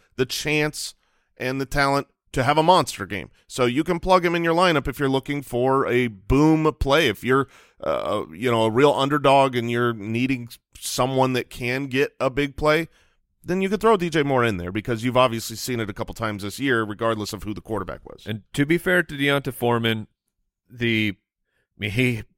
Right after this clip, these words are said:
Speaker 2: di-, he did what he's supposed to do in those Atlanta Falcons games. It's not his fault that the matchup is so juicy. Uh,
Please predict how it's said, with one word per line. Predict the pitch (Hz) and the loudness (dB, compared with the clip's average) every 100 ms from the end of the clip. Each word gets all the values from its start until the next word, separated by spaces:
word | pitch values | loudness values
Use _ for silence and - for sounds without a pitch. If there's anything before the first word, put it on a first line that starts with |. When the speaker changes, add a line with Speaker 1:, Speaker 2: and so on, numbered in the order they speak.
| - | -6
Speaker 2:
di-, | 120 113 | -2 -2
he | 117 139 | -2 -6
did | 104 98 147 180 | -6 0 0 2
what | 180 | 0
he's | 185 - | 0 -2
supposed | 185 180 | 2 2
to | 170 | 4
do | 170 156 | 4 4
in | |
those | 131 123 | 2 0
Atlanta | 120 131 120 | 0 -2 0
Falcons | 117 113 - 92 | 2 2 -2 -8
games. | 101 95 95 95 | -4 -4 -6 -10
It's | - | -6
not | 117 123 | -4 0
his | 123 117 | 2 0
fault | 113 113 107 | 0 0 -2
that | 101 | -6
the | |
matchup | 101 104 101 - | -2 0 -2 -6
is | 92 | -10
so | - 92 | -6 -6
juicy. | 98 98 87 85 82 _ _ _ _ _ | -4 -4 -4 -8 -10 _ _ _ _ _
Uh, | - 98 | 0 2